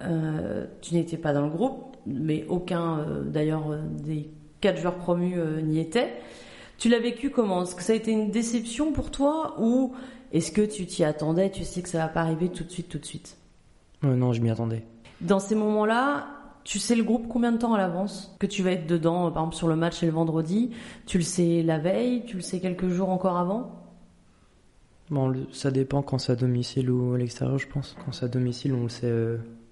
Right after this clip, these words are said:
Speaker 2: la veille. Bon, après, on, on le sait un peu, à peu près. Mais officiellement, on le sait, ouais, la veille.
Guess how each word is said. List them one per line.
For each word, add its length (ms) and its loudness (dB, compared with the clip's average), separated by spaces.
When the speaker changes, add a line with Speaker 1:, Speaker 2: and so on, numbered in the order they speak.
Speaker 2:
la 120 2
veille. 300 2
Bon, 160 -2
après, 240 -4
on, 120 2
on 60 -2
le 60 0
sait 180 -4
un 60 0
peu, 460 0
à 40 -8
peu 140 -2
près. 260 -4
Mais 100 2
officiellement, 480 0
on 40 2
le 60 2
sait, 160 -4
ouais, 140 2
la 100 0
veille. 280 -2